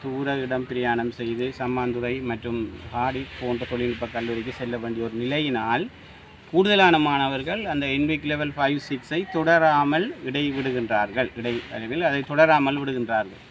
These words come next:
ஆகவே இந்த ஒரு நிலையில், அஹ், மாற்றுவதற்காக வேண்டி, அஹ், எங்களால் இந்த விவசாய டிப்ளோமா கற்கநெறிகளை, என்விக் லெவல் ஃபைவ் சிக்ஸ் கற்கநெறிகளை நடத்துவதற்குரிய,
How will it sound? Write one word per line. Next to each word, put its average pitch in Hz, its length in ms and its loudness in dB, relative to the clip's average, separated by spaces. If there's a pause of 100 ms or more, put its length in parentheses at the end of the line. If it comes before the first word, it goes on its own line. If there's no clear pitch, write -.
(300)
ஆகவே 147 500 4
இந்த 160 260 2
ஒரு 165 180 2
நிலையில், 147 600 -2 (400)
அஹ், 120 140 -2
மாற்றுவதற்காக 131 840 0 (140)
வேண்டி, 101 360 -4 (600)
அஹ், 117 240 0
எங்களால் 151 480 4 (440)
இந்த 123 140 2 (720)
விவசாய 143 640 -2
டிப்ளோமா 135 640 0 (260)
கற்கநெறிகளை, 120 840 -2
என்விக் 113 320 -4
லெவல் 120 320 -4
ஃபைவ் 127 180 -2
சிக்ஸ் 139 360 -12
கற்கநெறிகளை 120 680 -4
நடத்துவதற்குரிய, 113 1000 -6